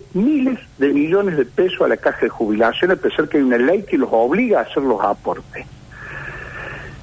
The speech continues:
Sin embargo, a los jubilados les pagamos como marca la ley, y lo que hemos, lo que es más, el diferimiento de sesenta días, para los que cobran menos de doscientos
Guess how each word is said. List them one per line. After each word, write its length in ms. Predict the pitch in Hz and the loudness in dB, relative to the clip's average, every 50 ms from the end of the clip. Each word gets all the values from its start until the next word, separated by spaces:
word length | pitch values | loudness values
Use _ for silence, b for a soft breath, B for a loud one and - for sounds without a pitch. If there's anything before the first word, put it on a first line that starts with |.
| - - - - - | -18 -18 -12 -10 0
Sin 120 | - 160 151 | 2 2 4
embargo, 320 | 160 175 202 220 233 226 | 4 4 2 4 4 2
a 40 | 202 | 2
los 100 | 170 - | 2 0
jubilados 340 | - 139 139 156 202 220 208 | 0 0 2 2 2 2 2
les 100 | 175 - | -2 0
pagamos 420 | - 139 139 147 170 196 196 - | 0 0 2 2 2 0 0 0
como 260 | - 156 127 120 120 | 0 0 2 2 2
marca 280 | 131 160 180 - - 147 | 2 2 0 0 0 0
la 120 | 131 127 | 2 2
ley, 340 | 143 190 214 208 147 101 - - - | 2 2 2 2 0 -2 -8 -14 -8
y 80 | - 113 | -4 0
lo 160 | 120 123 117 | 0 0 0
que 100 | - 160 | 0 0
hemos, 300 | 156 151 151 143 - - | 0 2 0 -2 -2 -4
lo 220 | 156 135 131 131 - | 0 0 0 0 2
que 120 | - 147 | 0 -2
es 100 | 127 120 | -2 0
más, 300 | 147 170 220 214 165 - - - - - | 0 2 2 2 0 -2 -6 -14 -8 -2
el 140 | - 120 120 | 0 0 2
diferimiento 720 | 113 120 - - 123 117 120 131 151 185 202 190 - 185 151 | 0 -2 0 0 0 2 2 2 2 2 0 0 0 2 2
de 100 | 135 123 - | 2 0 0
sesenta 520 | - 120 107 - 165 170 175 165 202 196 | -2 -4 -2 0 0 0 2 2 2 2
días, 400 | 196 202 165 131 123 143 160 156 - B B B B B B B B B B B B | 2 2 2 2 2 2 0 -2 -6 B B B B B B B B B B B B
para 180 | - 123 107 113 | -2 0 0 2
los 120 | 110 113 | 0 0
que 120 | - - 104 | -4 -6 -2
cobran 440 | - 151 147 156 151 143 131 123 127 | 0 2 4 4 4 2 2 2 2
menos 280 | 147 160 151 135 120 | 2 2 2 0 0
de 80 | 113 110 | 0 0
doscientos 540 | 110 107 101 - - 151 147 143 - 139 | 2 0 0 2 0 0 0 2 0 -2